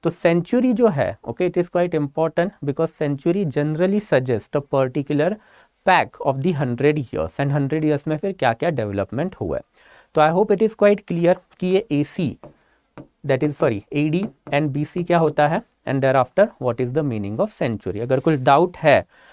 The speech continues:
okay, तो you can definitely keep on typing, but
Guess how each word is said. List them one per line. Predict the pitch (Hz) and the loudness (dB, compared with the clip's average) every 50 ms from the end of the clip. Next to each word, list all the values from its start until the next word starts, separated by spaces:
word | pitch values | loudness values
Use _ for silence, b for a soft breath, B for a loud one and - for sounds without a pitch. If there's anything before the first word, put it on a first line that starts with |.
| b b - | b b -6
okay, | 120 - 185 233 233 | -2 0 0 -2 0
तो | - 185 | 0 0
you | 165 156 139 | 0 0 0
can | - 175 190 180 | 0 0 0 0
definitely | 139 135 - - 143 139 131 123 - 165 220 - - _ _ | -2 -2 -2 -4 -2 -2 -2 -2 -2 -4 -4 -4 -6 _ _
keep | 127 110 - | -6 -4 -2
on | - 139 208 226 - _ _ - | 0 0 0 -2 -4 _ _ 2
typing, | 131 113 104 - - - 80 73 b b b b b b b - | 2 2 0 -2 -6 -8 -10 -10 b b b b b b b -2
but | 156 156 156 | -2 -2 0